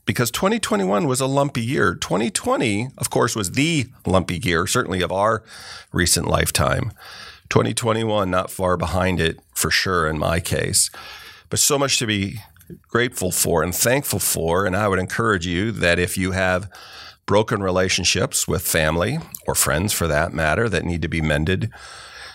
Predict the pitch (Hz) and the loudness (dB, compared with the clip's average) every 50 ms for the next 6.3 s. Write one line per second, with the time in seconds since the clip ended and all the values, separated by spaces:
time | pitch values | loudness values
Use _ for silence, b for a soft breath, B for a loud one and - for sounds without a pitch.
0 | B B B - 104 - 104 - - 147 131 - 135 123 117 113 117 - 117 - | B B B -2 -2 -2 0 2 2 0 0 0 -2 0 2 2 0 0 -2 -2
1 | - - 131 123 120 110 92 95 90 90 90 87 - - - - 110 98 92 92 | 0 0 2 2 2 2 2 4 2 2 2 0 0 0 0 2 2 2 2 2
2 | 92 92 92 90 92 92 101 107 92 80 78 - - - 87 90 101 113 - - | 2 2 0 0 -2 -2 -2 0 0 2 2 0 -2 -2 -2 0 0 0 0 0
3 | 117 127 135 - - 147 143 151 151 143 135 - - 87 95 107 101 - - 123 | -2 -2 -2 0 0 0 0 0 -2 -4 -4 -2 0 2 2 2 2 -2 -2 0
4 | 117 117 107 - _ _ _ - - - - - - - _ _ - 107 107 113 | 0 0 0 -2 _ _ _ -20 -20 -20 -20 -20 -20 -20 _ _ -4 2 2 2
5 | 113 120 117 110 110 113 - - 107 101 104 110 120 123 120 120 120 127 135 147 | 2 2 0 2 2 0 0 0 -2 -2 -2 0 0 0 0 0 0 -2 -2 -4
6 | 147 - - - - | -6 -8 -10 -10 -12